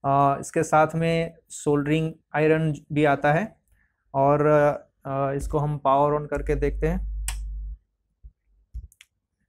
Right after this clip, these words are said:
अभी पावर on करने के बाद यहाँ पे जो स्क्रीन है, वहाँ पे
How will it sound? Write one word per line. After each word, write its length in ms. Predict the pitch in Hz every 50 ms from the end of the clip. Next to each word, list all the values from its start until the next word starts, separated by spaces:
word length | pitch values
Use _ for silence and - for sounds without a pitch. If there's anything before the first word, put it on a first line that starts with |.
| _ _ _ _ _ _ _ _ _ _ _ _ _ _ _ _ _ _ _ _ _ _
अभी 440 | 143 147 151 180 180 185 190 - - - - - -
पावर 320 | 156 156 165 175 180 180
on 180 | 175 175 170 160
करने 300 | - 170 160 165 170 165
के 100 | 175 170
बाद 300 | 151 156 160 160 160 151
यहाँ 240 | 151 156 156 156 156
पे 400 | 165 165 165 165 170 175 - - - - -
जो 200 | 151 139 147 151
स्क्रीन 480 | 143 - - - - 165 175 180 175 165
है, 320 | 151 143 131 127 117 - _ _ _ _
वहाँ 220 | 139 143 147 156 160
पे 220 | 160 170 165 160